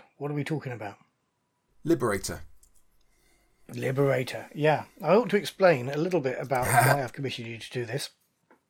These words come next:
Speaker 1: So in my next scenario, and, uh, you know, it's terrible, I'm giving spoilers away to the person who's playing in the scenario.
Speaker 2: I know, you've already done that, though.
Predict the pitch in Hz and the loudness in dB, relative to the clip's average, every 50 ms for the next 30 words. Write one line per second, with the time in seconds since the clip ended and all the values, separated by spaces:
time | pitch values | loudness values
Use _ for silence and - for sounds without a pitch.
0 | _ _ _ _ _ _ _ - - - 139 147 165 196 214 202 185 170 151 143 | _ _ _ _ _ _ _ -12 -8 -2 0 2 4 6 6 6 6 6 4 2
1 | - - - 147 139 127 120 120 135 131 - 156 147 151 160 165 170 160 - - | -2 -4 -4 -2 -2 -2 -4 -6 -8 -8 -8 -6 -6 -6 -6 -6 -8 -10 -10 -12
2 | - 151 156 156 - 147 147 156 - - - - 196 208 165 113 113 117 120 123 | -12 -10 -10 -12 -12 -14 -16 -16 -14 -8 -4 -2 0 0 0 -2 -4 -8 -6 -2
3 | 131 180 170 160 120 110 - - - 180 175 139 123 113 120 123 120 123 117 113 | 0 0 0 0 -2 -6 -8 -6 -4 -2 -2 -2 -4 -6 -8 -10 -10 -10 -10 -10
4 | 110 - - 120 - - 143 120 127 135 135 135 127 - - - 151 151 143 135 | -12 -14 -16 -14 -12 -10 -10 -10 -10 -10 -10 -10 -10 -12 -12 -10 -8 -8 -8 -8
5 | 131 127 120 - - - 143 139 135 123 - - - 170 170 147 139 151 165 175 | -8 -10 -10 -10 -10 -10 -10 -10 -10 -12 -2 4 6 8 8 8 6 6 6 6
6 | 160 135 131 139 135 117 95 87 - - 80 85 85 | 6 6 6 4 2 2 0 -4 -6 -6 -8 -6 -8